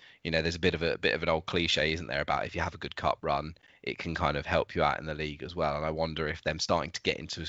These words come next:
a decent rhythm and having some decent performances in the Champions League can help them to find their stride a bit more, um, regularly in the Premier League as well.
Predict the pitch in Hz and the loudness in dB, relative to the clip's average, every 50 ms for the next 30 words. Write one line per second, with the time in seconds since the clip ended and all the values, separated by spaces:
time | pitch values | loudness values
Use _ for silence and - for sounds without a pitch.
0 | - - - 78 - 85 80 - - 76 67 62 82 85 80 78 76 71 71 73 | -6 -6 -4 0 0 0 0 0 -4 -8 -6 -4 -2 -2 -2 -2 -4 -8 -6 -6
1 | 78 80 78 78 80 87 82 80 82 - - - 80 82 80 76 - 85 - 82 | -6 -8 -8 -6 -4 -4 -4 -4 -4 -6 -6 -6 -6 -6 -6 -8 -10 -6 -4 -4
2 | 78 73 - - 78 78 80 80 76 - 76 76 - 78 78 - 73 73 73 - | -4 -4 -4 -6 -6 -4 -4 -4 -2 -2 -2 -2 -4 -6 -6 -4 -4 -4 -4 -6
3 | - - - - - - 104 90 82 82 85 76 - - 76 73 - 80 - - | -12 -18 -18 -12 -4 0 0 2 4 4 2 2 2 -2 -8 -8 -8 -8 -4 -2
4 | 80 80 78 76 71 - - - - 78 76 76 73 - - - - 80 73 71 | -2 -2 -2 -2 -2 -2 0 0 0 0 0 -2 -4 -8 -10 -10 -8 -8 -6 -6
5 | 69 69 73 - - - 73 76 76 78 82 82 76 - 78 71 69 71 76 - | -6 -8 -10 -10 -8 -6 -4 -4 -2 0 0 0 0 -2 -6 -8 -8 -8 -8 -6
6 | - 80 76 78 - - - - - 87 85 85 80 71 - - | -6 -6 -6 -6 -6 -8 -8 -8 -10 -10 -8 -6 -6 -6 -6 -6